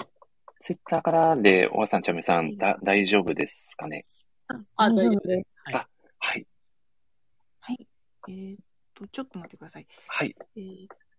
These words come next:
Speaker 2: と。
Speaker 1: いや、ちょっとこれはもう、一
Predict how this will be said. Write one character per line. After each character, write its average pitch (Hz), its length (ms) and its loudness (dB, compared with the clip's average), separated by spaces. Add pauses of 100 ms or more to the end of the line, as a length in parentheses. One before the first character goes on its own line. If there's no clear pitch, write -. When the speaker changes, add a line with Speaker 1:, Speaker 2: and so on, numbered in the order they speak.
Speaker 2:
と。 233 120 -14
Speaker 1:
い 220 40 -16 (920)
や、 - 120 -14 (100)
ち - 120 -8
ょ - 20 -6
っ - 40 -10 (440)
と - 160 -6
こ - 220 -8
れ 110 120 -4
は 110 160 0
も 101 420 0
う、 - 60 -16 (1000)
一 95 140 -14